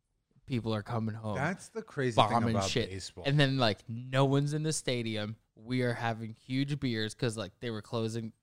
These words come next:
Speaker 1: the minute we
Speaker 2: Right,
Speaker 1: got
Speaker 2: so
Speaker 1: in
Speaker 2: you
Speaker 1: there.
Speaker 2: grab everything.
Speaker 1: So I was like, "I'll take the two biggest beers you got. I gotta fill my hands up." And then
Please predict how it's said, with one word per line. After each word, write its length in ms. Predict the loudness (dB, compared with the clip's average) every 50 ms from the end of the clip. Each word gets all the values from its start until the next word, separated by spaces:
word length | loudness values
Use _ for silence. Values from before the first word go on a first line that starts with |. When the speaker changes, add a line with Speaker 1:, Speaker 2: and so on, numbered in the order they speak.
| _
Speaker 1:
the 80 | -6 -2
minute 320 | 0 0 0 -2 -2 -6
we 140 | -8 -6 0
Speaker 2:
Right, 120 | 0 2 2
Speaker 1:
got 120 | 2 2
Speaker 2:
so 60 | 2 4
Speaker 1:
in 60 | 2
Speaker 2:
you 60 | 2
Speaker 1:
there. 160 | 2 0 0 2
Speaker 2:
grab 280 | 4 4 4 4 4 2
everything. 360 | 0 0 0 -4 -4 -2 0
Speaker 1:
So 80 | 2
I 80 | 2 2
was 120 | 2 0
like, 160 | -2 -6 -8 -8 _
"I'll 120 | -2 -2 -2
take 180 | -2 -6 -6
the 120 | -8 -10 -10 -12 _
two 220 | 0 2 2 2 2
biggest 360 | 0 -2 -2 -2 -2 -6 -4
beers 220 | -6 -6 -6 -6 -6
you 60 | -8
got. 180 | -8 -10 -10 -14 -20 _ _ _ _
I 80 | -6 -4
gotta 140 | -2 -2 -4
fill 180 | -2 -4 -4 -4
my 120 | -4 -4
hands 240 | -4 -4 -6 -6 -8
up." 180 | -10 -12 -14 _ _ -20 _ _ _ _ _ _ _ _ _ _
And 220 | -6 -4 -2 -2
then 260 | -2 -2 -2 -4 -6